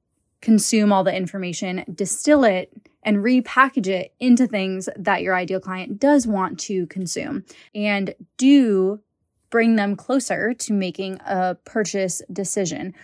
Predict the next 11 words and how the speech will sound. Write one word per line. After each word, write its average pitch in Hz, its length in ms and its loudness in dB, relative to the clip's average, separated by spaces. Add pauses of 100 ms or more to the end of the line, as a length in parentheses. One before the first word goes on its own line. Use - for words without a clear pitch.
(280)
I 202 140 4
know 220 360 0
that 190 460 0 (220)
the 196 160 -4
info 202 380 2
is 190 180 -6
super - 280 -6
interesting 196 400 -6
to 208 60 -8
you, 285 300 4 (300)
but 233 380 2